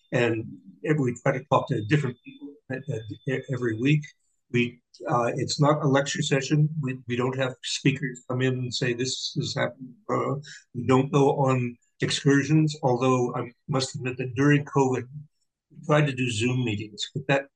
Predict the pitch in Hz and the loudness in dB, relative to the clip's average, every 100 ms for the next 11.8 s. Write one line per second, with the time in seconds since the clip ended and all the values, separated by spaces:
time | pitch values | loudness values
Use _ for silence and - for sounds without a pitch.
0 | _ - 110 104 - 123 110 127 131 123 | _ -2 -2 -2 -2 -2 0 -2 -2 -2
1 | 110 - - - - _ _ 147 151 143 | -2 -4 -10 -14 -16 _ _ 0 4 2
2 | - - 131 131 117 110 110 107 110 117 | 0 0 4 4 4 0 -4 -2 -2 -2
3 | - 113 107 120 117 113 113 113 110 110 | -4 -4 2 2 2 0 -2 -4 -6 -8
4 | 107 104 - _ _ - 110 104 101 - | -8 -10 -14 _ _ -8 -6 -4 -6 -8
5 | - _ 127 131 143 147 127 120 117 127 | -20 _ 0 4 4 4 2 0 -2 -2
6 | 117 113 123 - 175 120 117 113 113 113 | -4 -2 -2 -2 -4 -2 -2 -2 -2 -2
7 | 107 - 123 113 104 104 101 - - 113 | -2 -2 0 0 -2 -4 -6 -10 -8 -6
8 | 110 104 - _ _ _ 117 113 104 107 | -6 -8 -12 _ _ _ -2 0 0 -2
9 | 101 120 101 98 - _ _ - _ _ | 2 4 4 0 -6 _ _ -20 _ _
10 | - 123 120 - - _ - 143 151 - | 0 0 0 -6 -20 _ -4 0 2 2
11 | 117 156 160 139 139 151 117 | 4 4 4 2 4 4 4